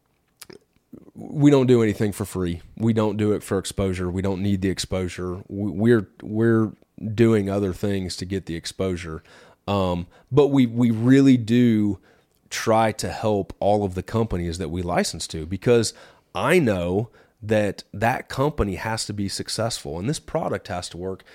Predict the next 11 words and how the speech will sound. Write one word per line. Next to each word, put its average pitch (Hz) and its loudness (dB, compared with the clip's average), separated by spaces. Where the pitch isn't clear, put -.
and 104 -8
they 143 0
have 113 -6
to 98 -10
make 92 -8
money 92 -8
if 98 -10
we 113 -4
wanna 85 -8
make - -20
money. - -20